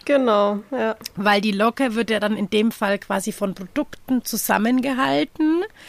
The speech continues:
Speaker 2: Und sobald ich da reingehe und umso feiner der Kamm oder die Bürste ist, umso mehr geht die Locke, pl-, platzt quasi diese Locke auf, weil eine Locke ist ja quasi, die bündelt sich ja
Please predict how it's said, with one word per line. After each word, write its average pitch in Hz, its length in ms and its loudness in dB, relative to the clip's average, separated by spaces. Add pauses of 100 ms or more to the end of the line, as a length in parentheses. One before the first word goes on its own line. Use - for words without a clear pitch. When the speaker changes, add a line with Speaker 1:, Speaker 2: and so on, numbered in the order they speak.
(400)
Speaker 2:
Und 220 160 4
sobald 220 440 2
ich - 180 -2
da 202 200 4
reingehe 202 460 4
und - 60 -2
umso 220 340 2
feiner 254 680 2
der 208 180 0
Kamm 240 400 0
oder 202 180 0
die 190 120 -4
Bürste 254 400 0
ist, 240 120 0
umso 214 300 0
mehr 214 680 4 (400)
geht 220 220 4
die 214 60 -2
Locke, 196 340 2
pl-, - 340 -8
platzt - 580 -2
quasi 208 400 0
diese 196 260 -4
Locke 185 420 -2
auf, 262 240 2
weil 208 140 4
eine 196 120 2
Locke 240 280 2
ist - 220 -2
ja 214 120 2
quasi, 208 500 0 (380)
die 214 80 2
bündelt 285 500 4
sich - 320 0
ja 214 380 4